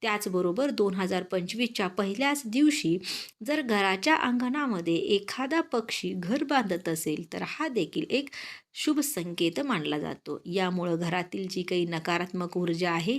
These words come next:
ही नष्ट होईल, दूर होईल आणि त्याचबरोबर दोन हजार पंचवीसचा पहिला दिवस हा बुधवार आहे. या दिवशी हिरव्या रंगाची फळं, कपडे, चारा, पालेभाज्या असतील किंवा इतर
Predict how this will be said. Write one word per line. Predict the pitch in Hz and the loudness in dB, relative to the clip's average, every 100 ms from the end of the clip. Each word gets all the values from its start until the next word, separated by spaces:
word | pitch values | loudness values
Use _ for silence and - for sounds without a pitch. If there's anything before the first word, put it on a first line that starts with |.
| 269 | -2
ही | - 254 - 214 | -2 -2 -4 -6
नष्ट | 190 180 - 339 | -4 -4 -4 -4
होईल, | 277 226 190 185 | -2 0 0 -4
दूर | 165 220 294 | -4 0 2
होईल | 269 180 170 175 - - - | 2 2 0 -2 -8 -12 -12
आणि | 170 175 180 | -6 -6 -2
त्याचबरोबर | 233 285 233 175 165 170 170 | -2 0 0 2 2 2 2
दोन | 202 254 | 0 -2
हजार | 247 269 285 | -2 -2 -4
पंचवीसचा | 285 208 233 277 233 - 160 160 | -4 -4 -4 -2 -2 0 -2 -2
पहिला | 190 180 220 285 | -4 -4 -4 -2
दिवस | 214 175 165 | -2 -2 -4
हा | 175 | -4
बुधवार | 165 156 165 196 214 | -2 -4 -2 0 0
आहे. | 165 151 156 - - - - 214 | 0 -2 -4 -8 -14 -12 -12 -4
या | 247 | -2
दिवशी | 247 269 247 - 190 | 0 -2 -2 0 0
हिरव्या | 185 220 190 214 269 | 0 0 2 2 0
रंगाची | 262 247 240 240 262 254 | -2 0 -2 0 -4 -2
फळं, | 214 156 160 165 - - _ - | -2 0 -2 -4 -10 -20 _ -8
कपडे, | 240 202 170 160 175 214 _ | -4 0 0 0 -2 -12 _
चारा, | - 208 226 175 165 185 - | -4 0 0 0 -2 -6 -8
पालेभाज्या | 202 226 277 214 175 151 | -4 -2 0 0 -2 -4
असतील | 151 - 156 - | -4 -6 -8 -4
किंवा | 254 294 | -4 -2
इतर | 285 277 - 294 311 | -4 -6 -4 -4 -4